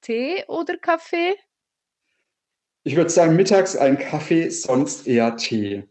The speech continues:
Speaker 1: Okay. Und der allerletzte Satz gehört natürlich auch noch dir. Was möchtest du der Community noch mit auf den Weg geben? Was ist dir besonders wichtig?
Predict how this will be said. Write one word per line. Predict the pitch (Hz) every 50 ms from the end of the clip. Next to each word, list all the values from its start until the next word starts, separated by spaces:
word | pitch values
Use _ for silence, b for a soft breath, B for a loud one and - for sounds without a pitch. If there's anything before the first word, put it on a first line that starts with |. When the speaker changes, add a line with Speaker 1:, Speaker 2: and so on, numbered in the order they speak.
| _ _ _ _ _ _ _ _ _ 320
Speaker 1:
Okay. | 285 240 240 247 262 254 - - 277 214 190 170 - - B B 254 277 294 302 B B B B
Und | - 285 302 302 302 277 - -
der | 285 247 - - - -
allerletzte | 240 302 349 359 370 370 349 339 330 339 - - 339
Satz | 285 339 285 311 294 -
gehört | - 294 262 285 269 262
natürlich | 262 254 - 277 254 240 240 247 -
auch | 202 214 262 320 330 -
noch | 349 330 320 -
dir. | - - 285 294 311 302 240
Was | 220 247 269 - - -
möchtest | 302 277 285 294 277 - 302 285 - -
du | 294 285
der | 285 285 269
Community | - 285 262 262 262 269 277 285 269 - 285
noch | 262 262 262 262
mit | 262 269 262 -
auf | - 247 240 -
den | - 262 240 208 190
Weg | 220 233 262 294 277 _ -
geben? | 269 262 269 254 262 254 262 233
Was | 247 269 269 -
ist | 294 269 - -
dir | 285 285
besonders | 254 277 247 - 269 247 262 262 254 254 262 -
wichtig? | - 214 214 254 269 262 - - - 269 262 247 -